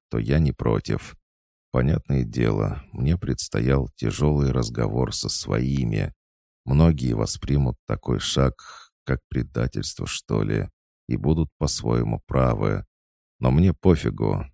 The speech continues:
потому что выбора нет. Либо я делегирую свои обязанности кому-то другому, либо эскапизм восстановится и сметет нашу цивилизацию с лица земли. Вот, я уже воспринимаю Р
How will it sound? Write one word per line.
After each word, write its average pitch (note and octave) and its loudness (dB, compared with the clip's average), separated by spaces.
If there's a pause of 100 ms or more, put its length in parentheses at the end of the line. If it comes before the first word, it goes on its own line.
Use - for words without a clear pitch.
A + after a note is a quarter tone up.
потому C2+ 0
что B1+ -2
выбора A1+ 0
нет. A#1 0 (720)
Либо D2+ 4
я C2 4
делегирую C2 2
свои B1 0
обязанности A#1 2
кому-то A#1+ 0
другому, C2 2 (240)
либо D#2 4
эскапизм A#1+ 0
восстановится B1+ 2 (120)
и B1 -2
сметет B1+ -2
нашу A#1+ -2
цивилизацию A1+ 0
с - -6
лица B1 0
земли. G#1+ -2 (800)
Вот, - 0
я C#2+ 0
уже D#2 2
воспринимаю B1+ 2
Р A1+ -2